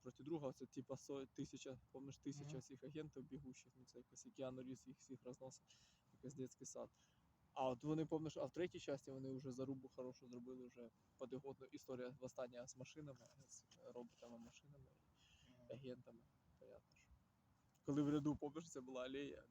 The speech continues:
Speaker 1: дощ іде фігачить, Кіану Рівз іде в плащу. І в смокінгі агент, помниш? Там агенти, ту-, туча їх тисяча стоять, вболівають за агента. А, а, а Нео сам, і помниш, як він бився. З гордістю.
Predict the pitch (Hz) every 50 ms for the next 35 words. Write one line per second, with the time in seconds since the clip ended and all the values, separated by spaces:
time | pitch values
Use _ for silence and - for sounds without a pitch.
0 | 120 - 143 156 143 - - 127 123 123 127 - 131 139 151 123 - - - -
1 | - - - 135 131 127 135 135 135 147 139 - - 135 120 120 117 - - -
2 | - - - - - - - - - - - - 131 131 123 - - - - 139
3 | 131 - - - - - - - - - - - - - - - - - 302 208
4 | 160 - - 165 156 165 190 185 - 151 143 165 160 139 135 135 165 170 139 143
5 | 143 135 - - - 127 135 135 135 127 - - - _ _ - - 143 147 151
6 | 147 143 170 160 139 143 139 127 - 131 123 - - - - - - - - -
7 | - - 254 - - - 277 - - - 131 135 - - - 131 - - - -
8 | 120 - - 127 127 131 131 127 - _ - - - - 131 120 131 131 123 123
9 | 120 123 120 120 120 113 - 123 135 151 135 123 120 120 - - - - - -
10 | - - - - - - 127 127 120 - - - - - - - 139 131 127 131
11 | 131 123 123 120 120 - - - 131 127 123 - - - - - 143 131 - -
12 | 127 120 120 120 120 120 - - - 123 120 - 123 123 123 127 127 - 131 131
13 | 127 - - - - - - - _ _ _ _ _ _ _ - 147 151 151 151
14 | 156 170 170 143 - - - - - - -